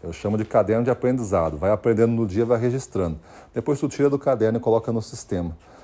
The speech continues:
Na hora vai ser difícil tu abrir o sistema, mas no caderno pode estar sempre na mão, um caderninho pequeno,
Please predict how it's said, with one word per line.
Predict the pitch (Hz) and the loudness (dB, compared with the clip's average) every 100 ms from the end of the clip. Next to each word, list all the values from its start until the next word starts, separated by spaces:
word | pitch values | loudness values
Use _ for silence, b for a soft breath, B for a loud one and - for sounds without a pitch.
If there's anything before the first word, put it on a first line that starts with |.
| B | B
Na | 139 139 | 4 8
hora | 104 120 131 | 8 8 6
vai | 135 | 4
ser | 147 | 0
difícil | 151 - 151 - | -2 -2 -4 0
tu | 127 | 0
abrir | 104 | 2
o | 110 | 0
sistema, | - 104 - 90 82 85 - - | -2 -8 -4 -2 -4 -8 -16 -10
mas | 98 90 | -4 -4
no | 101 | -4
caderno | - 117 98 101 107 | 0 2 2 0 0
pode | 123 113 | 0 0
estar | 113 | -2
sempre | 123 127 | -2 -2
na | 165 | 0
mão, | 127 139 - | 2 0 -4
um | 120 | -6
caderninho | 110 117 127 | 0 2 2
pequeno, | 147 170 143 170 | 0 -2 0 0